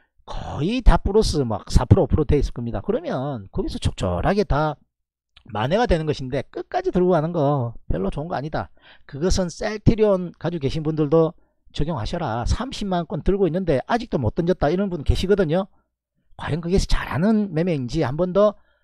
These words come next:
말씀드릴게요. 손가락을 밑으로 꼽든 손가락을 제 입에 말 못하도록 쳐넣든 계속 이야기합니다.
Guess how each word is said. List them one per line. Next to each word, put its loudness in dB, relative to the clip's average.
말씀드릴게요. 2
손가락을 0
밑으로 -6
꼽든 -6
손가락을 2
제 6
입에 4
말 4
못하도록 2
쳐넣든 4
계속 -4
이야기합니다. -4